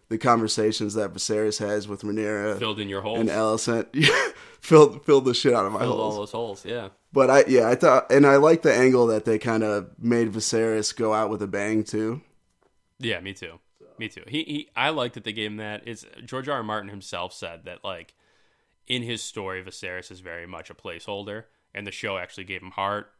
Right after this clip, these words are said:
Speaker 2: Paddy Considine brought him to life. Um, I assume next episode will technically be Paddy Considine's last episode because it'll be him laying there like, "Ah," you know.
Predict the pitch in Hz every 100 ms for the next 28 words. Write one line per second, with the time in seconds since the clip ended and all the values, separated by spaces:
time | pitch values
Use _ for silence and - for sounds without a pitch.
0 | _ - 98 98 98 98 104 104 95 95
1 | 90 87 87 92 98 - _ _ _ _
2 | _ _ 107 101 101 98 92 _ _ _
3 | _ 110 117 - 139 135 127 123 117 120
4 | 104 95 - 107 - 107 - 104 104 98
5 | 107 107 - 101 98 104 101 98 98 95
6 | 107 101 - 107 98 - 95 107 - _
7 | _ _ _ - 127 98 101 101 90 98
8 | 98 101 95 117 113 113 110 _ _ _
9 | - 120 101